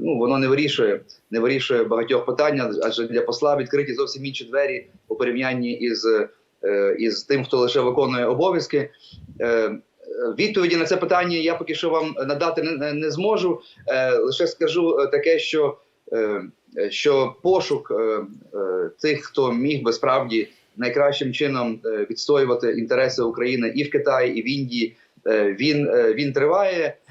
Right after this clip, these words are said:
Він, на жаль, е, ну, не, не є простим, бо, е, ці країни, вони вимагають, е, особливого підходу. Тут іноді буває замало знати лише, е, мову, там, хінді чи, чи китайську.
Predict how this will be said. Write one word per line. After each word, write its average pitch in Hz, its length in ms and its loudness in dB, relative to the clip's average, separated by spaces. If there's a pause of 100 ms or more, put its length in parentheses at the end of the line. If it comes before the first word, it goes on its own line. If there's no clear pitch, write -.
(120)
Він, 156 240 -4
на 143 120 -2
жаль, 143 320 2
е, 120 420 0
ну, 139 180 -6
не, 120 140 -6
не 127 120 -4
є 143 160 0
простим, 175 540 0 (240)
бо, 127 400 2
е, 117 60 2
ці 151 160 -2
країни, 156 400 2
вони 143 180 0
вимагають, 143 480 0
е, 123 160 0 (180)
особливого 139 560 0
підходу. 131 520 -2 (340)
Тут 135 240 0
іноді 139 320 0
буває 139 320 4
замало 143 460 2
знати 139 300 -4
лише, 127 260 -2
е, 113 540 0 (160)
мову, 151 420 2
там, 107 280 -2
хінді 127 460 -2
чи, 101 240 0
чи 113 100 -4
китайську. 143 640 0